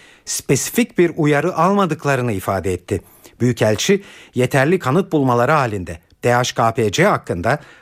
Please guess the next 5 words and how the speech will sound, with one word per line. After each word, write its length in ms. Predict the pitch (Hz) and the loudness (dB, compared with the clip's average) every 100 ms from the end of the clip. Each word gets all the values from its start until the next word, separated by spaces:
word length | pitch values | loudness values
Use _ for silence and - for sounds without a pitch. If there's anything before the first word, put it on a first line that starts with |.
| - | -2
Amerika'da 600 | 131 175 220 139 123 135 | 2 2 2 0 0 0
dava 320 | 120 131 170 | 0 2 0
açabileceklerini 960 | 165 - 170 175 165 175 170 165 170 131 | 0 0 0 0 0 0 2 0 0 0
de 120 | 110 | -2
söyledi. 480 | - 104 95 98 | -2 -2 -2 -4